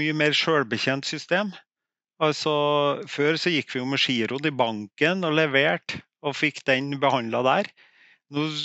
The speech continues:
nå er vi jo ikke i kontakt med banken i hele tatt. Vi gjør jo alt via nettbank. Og jeg tror nok regnskapsbransjen, ja, om ikke om fem år,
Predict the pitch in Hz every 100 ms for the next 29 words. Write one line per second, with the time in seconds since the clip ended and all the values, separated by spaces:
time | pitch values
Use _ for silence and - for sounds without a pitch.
0 | 147 147 143 165 110 117 135 - 139 117
1 | - 131 123 113 101 120 123 127 113 165
2 | - 143 120 110 123 139 117 - - _
3 | 131 117 110 120 123 - 120 156 - -
4 | _ _ _ _ _ _ _ _ _ _
5 | _ _ _ _ _ _ _ _ 175 185
6 | 180 135 135 180 202 185 151 - - 110
7 | - - - 117 113 107 - - 170 233
8 | 220 - - _ _ _ _ _ _ _
9 | _ _ _ 147 185 - - 156 170 170
10 | - 143 147 143 160 180 202 202